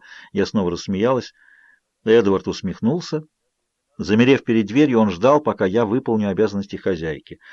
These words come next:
Я повернула ключ в замке. «У тебя так естественно всё получается, Белла. Я даже забываю, как тебе, наверное, непривычно,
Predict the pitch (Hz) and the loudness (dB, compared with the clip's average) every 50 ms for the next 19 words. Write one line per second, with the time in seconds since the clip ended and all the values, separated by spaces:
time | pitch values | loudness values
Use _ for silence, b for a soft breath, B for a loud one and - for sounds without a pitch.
0 | B B B B B B B - 95 117 113 - 107 104 101 101 104 95 95 92 | B B B B B B B -2 -2 -2 0 0 -2 -2 -2 -2 -2 -2 -2 -4
1 | - 101 95 85 78 78 92 92 90 90 - 139 143 139 - _ _ _ _ _ | -4 -6 -6 -6 -6 -6 -6 -6 -8 -8 -6 -6 -6 -6 -8 _ _ _ _ _
2 | _ _ _ _ _ _ _ _ _ _ _ _ _ _ _ _ _ _ _ _ | _ _ _ _ _ _ _ _ _ _ _ _ _ _ _ _ _ _ _ _
3 | _ _ - 98 - - 104 107 113 - - 110 - 104 110 - - - 123 98 | _ _ -18 -14 -8 -4 -2 -2 0 0 -2 -2 -2 -2 -6 -6 -4 -6 -6 -6
4 | - - 95 92 90 - 104 98 - 101 98 95 - 151 156 151 147 - - 90 | -6 -8 -10 -10 -8 -8 -10 -8 -6 -8 -8 -6 -4 -4 -4 -4 -4 -6 -10 -6
5 | 113 113 98 80 76 85 104 110 120 113 104 107 120 113 123 127 143 165 160 147 | -4 -4 -4 -4 -4 -4 -4 -2 -2 -4 -4 -4 -6 -4 -2 -2 0 0 0 -2
6 | 127 b b b b b b b b b b b b _ _ _ _ - 107 - | -2 b b b b b b b b b b b b _ _ _ _ -14 -12 -8
7 | - 117 120 123 127 127 127 123 127 127 123 120 - 113 113 104 113 143 - - | -4 -2 0 0 2 2 0 0 0 0 -2 -2 0 0 0 0 0 -2 -4 -4
8 | - 135 120 | -8 -8 -8